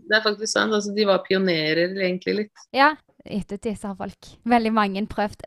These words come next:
Speaker 2: på samme måte nå som, eller at Adele, jeg snakket akkurat med Mari Klingen om dette, men liksom alle de sånn trendene, sånn at alle
Speaker 1: Mm.
Speaker 2: prøvde en periode, og, og,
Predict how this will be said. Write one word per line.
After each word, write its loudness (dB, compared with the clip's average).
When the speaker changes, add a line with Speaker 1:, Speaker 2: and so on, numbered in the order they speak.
Speaker 2:
på 6
samme 4
måte 2
nå -2
som, -4
eller 6
at 0
Adele, 2
jeg 0
snakket -4
akkurat -4
med 0
Mari -4
Klingen -2
om -2
dette, -4
men 2
liksom -2
alle -4
de -2
sånn 0
trendene, -4
sånn -4
at 2
alle -2
Speaker 1:
Mm. 0
Speaker 2:
prøvde -2
en -6
periode, -4
og, 0
og, 0